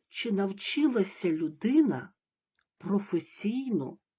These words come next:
виконувати ту чи іншу діяльність. І тому ми, кожен з нас, повинні з любов'ю ставитися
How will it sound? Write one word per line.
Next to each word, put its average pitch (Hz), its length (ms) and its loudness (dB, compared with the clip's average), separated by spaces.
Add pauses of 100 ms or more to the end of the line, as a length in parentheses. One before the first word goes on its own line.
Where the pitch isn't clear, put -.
виконувати 156 1040 -4
ту 240 340 -6
чи - 240 -8
іншу 202 540 -2
діяльність. 139 1120 -12 (3000)
І - 80 -20
тому 185 400 -4
ми, 185 600 -2 (200)
кожен 220 640 -4
з - 120 -14
нас, 185 580 -2 (1200)
повинні 185 760 2
з 143 160 -8
любов'ю 190 800 0
ставитися - 1120 -8